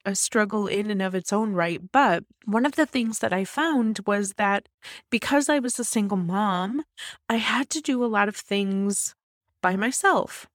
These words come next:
right? I had to, uh, not rely on other people, and I had to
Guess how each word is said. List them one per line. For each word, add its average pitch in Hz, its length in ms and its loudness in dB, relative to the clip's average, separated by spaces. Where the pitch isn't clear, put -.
right? 214 400 4
I 208 100 2
had 233 500 2
to, 214 500 0
uh, 214 200 0
not 220 380 2
rely 226 720 0
on 208 220 2
other 202 240 0
people, 254 640 -2
and 202 180 -2
I 208 80 2
had 208 540 -2
to 208 500 -2